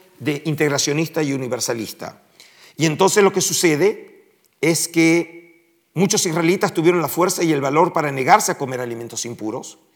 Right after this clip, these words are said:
y prefirieron morir antes que profanarse comiendo tales alimentos y violando así el pacto sagrado, y en efecto murieron. Es decir, tenemos por primera vez en la historia el, el concepto del martirio religioso.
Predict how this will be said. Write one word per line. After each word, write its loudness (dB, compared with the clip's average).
y -8
prefirieron 2
morir 0
antes -2
que -6
profanarse -4
comiendo -2
tales -4
alimentos -4
y -6
violando -2
así -6
el -2
pacto -4
sagrado, -4
y 4
en -4
efecto -8
murieron. -8
Es -20
decir, -2
tenemos 0
por -6
primera -2
vez -2
en -4
la -6
historia -2
el, -2
el -6
concepto 0
del 0
martirio -6
religioso. -12